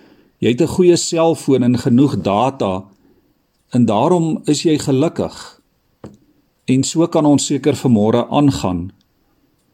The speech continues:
Dalk is geluk ook nie die regte woord nie. Dalk moet ons eerder sê, jy's bevoorreg. Baie mense het nie die voorregte wat jy en ek waarskynlik vandag het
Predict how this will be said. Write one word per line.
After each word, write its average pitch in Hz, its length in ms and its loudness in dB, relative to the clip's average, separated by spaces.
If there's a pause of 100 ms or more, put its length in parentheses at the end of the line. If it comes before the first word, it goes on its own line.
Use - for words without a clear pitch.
(580)
Dalk 175 240 -2
is 190 160 0
geluk - 800 0 (500)
ook 156 220 2
nie 214 120 6
die 151 140 4
regte 104 380 -2
woord 110 460 2
nie. 95 280 -8 (920)
Dalk 131 200 0
moet 151 140 -2
ons 156 180 0
eerder 160 260 0
sê, 143 540 -2 (760)
jy's 110 300 0
bevoorreg. 117 960 0 (1300)
Baie 170 240 2
mense 156 480 2
het 139 240 0
nie 180 80 0
die 175 120 2
voorregte 143 600 2
wat 101 240 -2
jy 101 140 2
en 120 100 0
ek 113 240 -8
waarskynlik 120 640 -2
vandag 98 400 -2
het 104 240 -2